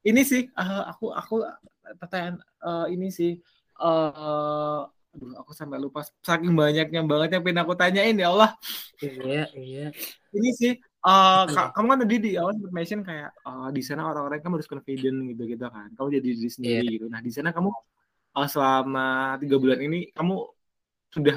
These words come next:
Speaker 1: menjadi atau sudah proses menjadi diri kamu sendiri nggak sih? Kayak misalnya kan orang-orang di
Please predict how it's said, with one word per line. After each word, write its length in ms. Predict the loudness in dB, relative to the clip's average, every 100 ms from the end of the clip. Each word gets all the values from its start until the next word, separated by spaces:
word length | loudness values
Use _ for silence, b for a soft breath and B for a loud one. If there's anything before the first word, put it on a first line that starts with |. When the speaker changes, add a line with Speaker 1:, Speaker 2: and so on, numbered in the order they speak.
| 2
Speaker 1:
menjadi 480 | 2 4 4 2 -2 -2
atau 320 | -6 -2 -4 -2
sudah 260 | 0 0 0
proses 440 | -2 -2 -2 -4 -2 0
menjadi 400 | 2 2 2 -2 -2 B B _ 0
diri 120 | 2
kamu 120 | 2 0
sendiri 200 | 4 6 6
nggak 160 | 2 0
sih? 100 | -6
Kayak 180 | -6 -10 -10
misalnya 260 | -6 -4 -4
kan 80 | -2
orang-orang 320 | -2 -2 -2
di 60 | -2